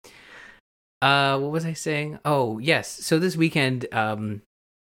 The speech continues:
you know, w-, you make the best of it, and I think, uh, for, for us, like, we, we, like, ordered food in, and it was kinda, like, it's kinda sad how quiet it is. Like, I think when,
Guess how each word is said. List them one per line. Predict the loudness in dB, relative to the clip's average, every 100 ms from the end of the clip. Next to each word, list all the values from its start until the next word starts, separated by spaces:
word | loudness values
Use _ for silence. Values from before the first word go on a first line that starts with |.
| _ 0
you | 0
know, | 0
w-, | -2 -4
you | 0 0
make | 0 0
the |
best | 0 0 -2
of | -4
it, | -2 -2 -4
and | -2
I | -2
think, | -2 -4 -4 -8 -4
uh, | -2 -2 -2 -6 -8 -10 -12
for, | -14 -6 -2 0 0 0 0 -4 -10 -16 -16
for | -10 -4 0
us, | 2 2 0
like, | -4 -2
we, | 0 0 -2
we, | -4 -4
like, | -4 -2
ordered | -2 -2 -4
food | -4 -2 0
in, | -2 -4 -8 -14 _ -20 -20 -2
and | 0 0 -2 -4 0
it |
was | 0 0
kinda, | -2 -2 0 0 0
like, | 0 -2 -4 _ _ _ _ -10
it's | -8 -6 -8
kinda | -6 -2 -2
sad | 2 2 2
how | 0 -2
quiet | -2 -4 -2 -2
it | -4
is. | -4 -4 -6 -4
Like, | -4 -4
I | -4
think | -6 -6
when, | -6 -4 -4